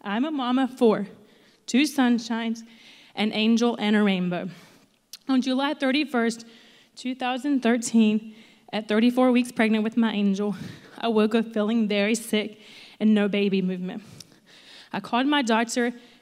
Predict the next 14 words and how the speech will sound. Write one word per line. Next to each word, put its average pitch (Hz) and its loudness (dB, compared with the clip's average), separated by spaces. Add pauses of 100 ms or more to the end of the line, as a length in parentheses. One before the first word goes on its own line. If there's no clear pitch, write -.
and 240 2
they 240 4
immediately 240 2 (500)
said - 0
it 214 0
was 214 -4
probably 226 -4
some 247 4
sort 262 2
of 247 4
bug, 233 4 (460)
not 220 4
to 285 0
worry, 247 0